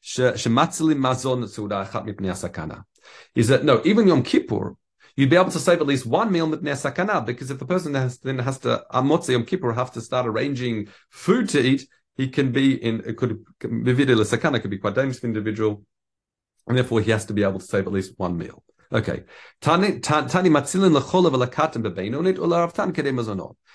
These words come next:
In other words, how much is a seuda? So for a katan and a chola, you can take the average meal, even though that's more than they need. For, and someone who is, eats quite a lot, you can do how much of a much he needs. So in other words, we can w-, be more makil to allow more. However,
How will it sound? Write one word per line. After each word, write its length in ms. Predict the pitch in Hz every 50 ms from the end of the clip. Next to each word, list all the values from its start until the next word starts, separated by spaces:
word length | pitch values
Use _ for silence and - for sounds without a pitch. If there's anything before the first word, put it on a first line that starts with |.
| - _ _
In 80 | - 127
other 120 | 135 139
words, 120 | 139 135 -
how 140 | - 175
much 220 | 185 208 202 - -
is 180 | 135 110 107 - _ -
a 40 | 113
seuda? 800 | 110 - - - 123 - 120 110 98 98 101 135 180 190 190 - _ _ - - - _ _ _
So 380 | - - - 127 131 127 127 -
for 160 | - - 123
a 60 | 117
katan 240 | - - 190 196 190
and 100 | 160 143
a 40 | 135
chola, 260 | - 175 180 165 147
you 60 | 123
can 140 | 127 - 120
take 220 | 113 131 120 -
the 160 | - 101 -
average 260 | 104 110 123 127 117 117
meal, 200 | 143 143 139 113
even 160 | 123 117 113
though 100 | 107 101
that's 240 | 92 98 92 - -
more 200 | 107 101 101 107
than 120 | 131 147
they 100 | 165 175
need. 340 | 190 208 214 202 196 185 - _ _ _ - _ _ _ -
For, 140 | 143 117 139
and 140 | 147 135
someone 220 | 135 196 190 180 170
who 220 | 160 156 156 151
is, 360 | 151 151 147 143 131 120 127
eats 140 | 143 156 151
quite 220 | - - 160 165 190
a 40 |
lot, 320 | 196 226 233 214 - - -
you 80 | 170
can 140 | 160 - 175
do 240 | 165 175 175 165 - - -
how 180 | - 123 151 143
much 160 | 143 143 135
of 80 | 131
a 60 | 131 131
much 200 | 131 127 - -
he 140 | 117 113
needs. 240 | 104 90 76 76 -
So 80 | - 113
in 80 | 127
other 140 | 139 131 143
words, 100 | 139 113
we 140 | 113 143 139
can 200 | 135 - 135 135
w-, 380 | 127 - 123 107 104 110 117 - _ -
be 180 | 127 127 127 117
more 180 | 117 117 117
makil 840 | 117 117 113 110 117 131 139 135 - - 98 98 101 104 101 - - _ -
to 120 | - 101
allow 460 | 98 98 98 98 98 95 - - - _
more. 480 | - 101 98 107 107 95 - - - _ _ _ _ _ _ - _ _ _ -
However, 560 | - 107 117 143 160 151 117 95 82 90